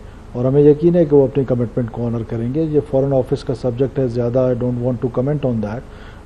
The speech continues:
but what I want to say is कि जो terrorism का challenge है, हम इस challenge को, अ, देखें, अ,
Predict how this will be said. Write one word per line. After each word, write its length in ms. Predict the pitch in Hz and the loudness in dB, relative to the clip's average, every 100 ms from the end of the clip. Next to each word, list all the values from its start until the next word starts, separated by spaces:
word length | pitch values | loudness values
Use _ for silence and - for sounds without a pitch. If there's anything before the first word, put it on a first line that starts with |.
| - | -2
but 60 | 123 | -2
what 300 | 135 143 151 | 4 2 6
I 100 | 156 | 4
want 160 | 147 143 | 4 2
to 140 | 147 | 0
say 420 | - 160 156 127 | 2 6 6 4
is 120 | 131 - | 0 -2
कि 240 | 139 139 | 2 2
जो 120 | 131 | 4
terrorism 540 | 143 139 139 160 165 165 | 2 2 2 2 0 0
का 100 | 156 | 0
challenge 400 | 135 127 143 117 | 2 0 0 -2
है, 180 | 127 - - - - - | -6 -8 -18 -20 -14 -2
हम 280 | 151 160 160 - | 0 0 -4 -4
इस 220 | 139 - | -6 -4
challenge 400 | - 135 143 143 | 2 4 4 0
को, 540 | - - 143 143 143 - - - | -4 6 8 8 6 0 -16 -14
अ, 360 | 135 135 135 131 123 131 | -4 0 2 0 -4 0
देखें, 340 | 147 143 175 | 0 2 0
अ, 80 | 165 | 0